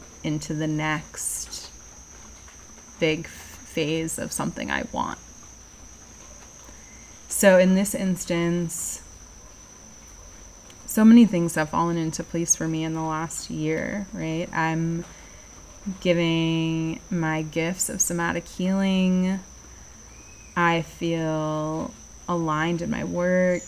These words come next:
I am living in this incredible community where I have such deep support for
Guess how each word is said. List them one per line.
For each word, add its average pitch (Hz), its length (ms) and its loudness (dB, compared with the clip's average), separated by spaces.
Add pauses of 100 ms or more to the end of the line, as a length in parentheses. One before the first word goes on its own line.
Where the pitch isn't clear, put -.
(400)
I 160 920 0 (200)
am 170 300 0
living 170 340 0
in 165 140 -4
this 170 340 -6 (140)
incredible 175 1200 -2
community 180 1000 2
where 165 580 -2
I 160 540 -2 (360)
have 170 280 0 (160)
such - 800 -2
deep 185 440 -2
support 185 840 2
for - 580 -4